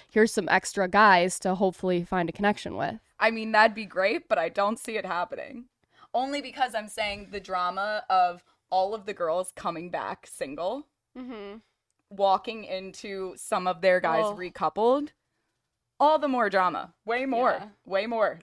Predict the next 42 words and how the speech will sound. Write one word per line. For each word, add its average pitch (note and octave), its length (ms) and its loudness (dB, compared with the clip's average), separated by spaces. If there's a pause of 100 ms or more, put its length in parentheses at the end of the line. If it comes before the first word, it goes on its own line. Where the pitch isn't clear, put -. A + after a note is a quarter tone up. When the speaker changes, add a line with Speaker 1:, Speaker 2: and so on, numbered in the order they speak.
Speaker 2:
than G3+ 180 0
them F#3 180 -2
coming F#3 280 -8
back E3+ 280 -4
with. E3 160 -2
Speaker 1:
That's E3+ 120 -10
true. A3 320 -16 (440)
I A#3 80 -10
feel C4+ 240 0
like D4+ 100 0
they'll B3+ 160 2
save A3+ 320 0
the G#3+ 80 -6
firecracker G3+ 640 0
guys F3+ 380 -4
for - 180 -6
after F3 400 -4
the F3 80 -10
boys F3 380 -6
recouple F3 420 -8
and F3+ 140 -10
stuff. - 460 -8 (140)
Speaker 2:
Do A#3 80 -10
you B3 60 -6
think F4+ 220 -14
Kim's E3+ 340 -16
gonna C4 160 -12
get C#4+ 160 -12
saved? D#4+ 480 -16 (680)
Speaker 1:
Yeah, A3 160 2
I G#3 60 2
think A#3 140 0
he'll A#3+ 140 0
be A3+ 80 0
Speaker 2:
You A#3 60 4
Speaker 1:
the - 40 6
Speaker 2:
think G3 80 6
Speaker 1:
only G#3+ 180 6
one G3+ 220 8
by F#3 160 8
Speaker 2:
Olivia? F#3 380 4
Speaker 1:
Olivia. F3+ 200 -6